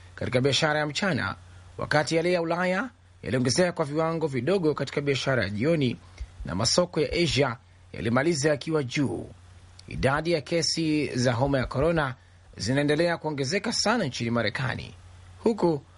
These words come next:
kukiwa na idadi kubwa ya vifo vinavyotarajiwa katika siku zijazo, lakini idadi ya kesi mpya imepungua katika nchi ya Korea Kusini na sehemu nyingine.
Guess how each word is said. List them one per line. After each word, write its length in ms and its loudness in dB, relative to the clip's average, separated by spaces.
kukiwa 280 0
na 60 4
idadi 200 0
kubwa 300 0
ya 80 0
vifo 480 0
vinavyotarajiwa 680 2
katika 240 -2
siku 300 -2
zijazo, 680 -2
lakini 260 0
idadi 300 2
ya 60 -2
kesi 320 -4
mpya 200 0
imepungua 720 0
katika 240 -4
nchi 580 0
ya 420 2
Korea 320 0
Kusini 640 0
na 100 2
sehemu 340 0
nyingine. 580 -4